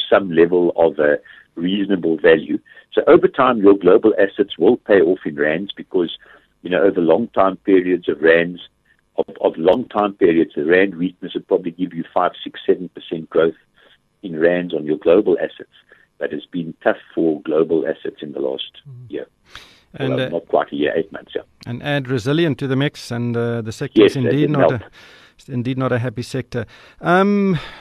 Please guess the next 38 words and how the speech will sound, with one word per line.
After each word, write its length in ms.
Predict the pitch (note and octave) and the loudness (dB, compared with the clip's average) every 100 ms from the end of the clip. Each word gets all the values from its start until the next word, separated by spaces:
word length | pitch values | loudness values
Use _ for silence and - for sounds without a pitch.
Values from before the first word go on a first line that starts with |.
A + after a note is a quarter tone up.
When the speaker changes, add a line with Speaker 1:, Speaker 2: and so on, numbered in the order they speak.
| - | -12
Speaker 2:
Novus, 540 | B2 D#3 B3+ B3+ D3+ - | -2 0 2 2 0 -2
the 100 | D#3+ | -8
printing 360 | G#3+ A3+ A#3 G#3+ | -4 -4 -4 -4
company, 720 | G3 F#3 G3 F#3 F#3 F3+ F3+ | -4 -4 -4 -4 -2 -2 -2
uh, 300 | E3+ E3 D#3+ | 0 -2 -2
announced 500 | D#3 D3 C#3+ F3 - | -2 -2 -2 -4 -6
today 320 | E3+ C#3 D3+ D#3+ | -6 -2 -2 0
that 220 | D3 - | -2 -4
Keith 360 | G3 F#3+ - E3 | -6 -6 -6 -2
Roon, 360 | F3+ D#3 D3 - - - _ _ | 2 2 0 -6 -20 -20 _ _
the 300 | B2 C#3 D3 | -2 -2 -2
C 320 | - F#3 E3+ | -4 -6 -4
E 60 | D#3+ | 0
O, 80 | D#3 | 2
resigned. 760 | D3 A#2+ C3+ D3+ F3+ F3+ E3 | 2 2 2 2 2 0 0
Uh, 440 | D#3 D3+ D3 C#3 B2+ | 2 2 2 0 -4
it 140 | A#2+ | -8
seems 240 | - E3 D3 | -8 -6 -4
like 220 | C#3+ C3+ | -6 -6
he, 400 | D3+ D3+ D3+ C3+ - C#3 | -6 -2 -4 -4 -12 -10
uh, 300 | B2 B2+ B2+ | -6 -4 -4
will 140 | B2+ C3 | -2 -2
leave 380 | A#2+ C#3+ D#3 C#3+ | -2 -4 -4 -6
this 220 | C#3+ - | -8 -6
office 360 | C3+ - C3+ | -6 -6 -8
on 120 | C3 B2+ | -6 -6
the 60 | |
fifteenth 440 | - D3 - C#3 A#2+ | -6 -8 -6 -6 -6
of 140 | G2+ | -8
June. 260 | C#3+ D#3+ C#3+ | -4 -2 -2
He 80 | |
will 160 | B2+ C3 | -4 -6
stick 240 | - C#3 | -8 -8
around 320 | C3+ B2+ C3 B2 | -4 -2 -4 -4
to 100 | A2+ | -6
help 220 | A#2+ A#2+ | -6 -6
with 120 | A#2+ | -6
a, 160 | A#2+ | -6